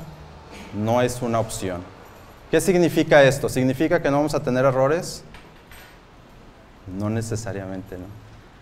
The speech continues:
Significa que al final buscaremos tener el éxito. Entonces,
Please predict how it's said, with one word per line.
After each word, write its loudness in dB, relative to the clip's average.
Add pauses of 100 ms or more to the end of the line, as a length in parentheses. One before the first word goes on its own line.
Significa 2
que 2
al 4
final 0 (580)
buscaremos 0
tener 2
el 2
éxito. -6 (840)
Entonces, 2